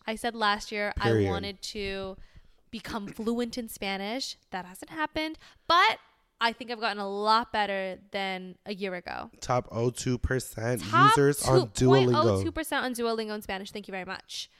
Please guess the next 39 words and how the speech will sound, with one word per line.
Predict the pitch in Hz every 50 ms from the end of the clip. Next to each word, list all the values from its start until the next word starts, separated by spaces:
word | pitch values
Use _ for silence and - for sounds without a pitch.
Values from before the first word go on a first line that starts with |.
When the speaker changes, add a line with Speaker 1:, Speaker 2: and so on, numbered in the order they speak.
| _ _ - - _ _
Speaker 1:
Um, | - 240 240 240 240 233 233 233 240 240 240 247 247 247 _ _ _ _ -
reading | 214 247 254 254 254 247 233
more. | 226 214 214 214 208 214 214 214 226 _ -
I | 226 240 240
think | 240 262 262
that | 302 -
just | 277 262
goes | - 262 240 233
along | 226 214 214
with | 220 220
better | - 202 190 196
habits. | 202 190 185 190 185 202 208 208 - - -
I | 220 220
think | 214 233 233
it's | 240 226
a | 247 233
really | 208 208 202
nice | 202 196 202 -
habit. | - - - -
I | 254
started | 240 - - 226 220 208 208
it. | 190 180 -
Actually, | - 202 - - 214
this | 196 -
is | 214 214
day | 220 190 190 202 190 208
three | - - 202 190 180 180 180 196 233 - -
Speaker 2:
Of | - 202 107
Speaker 1:
of | 247 -
Speaker 2:
reading? | 190 -
Speaker 1:
reading | 220 220 226 233 240
fifty | 240 - 208 196 - - 233
pages | - 208 196 202 214 - - - _
before | 220 214 - 196 185
bed. | 180 175 180 180 190 208 _ _ _ -
I've | 214
been | 202 208 196
doing | 190 190 196 -
it. | - 50 50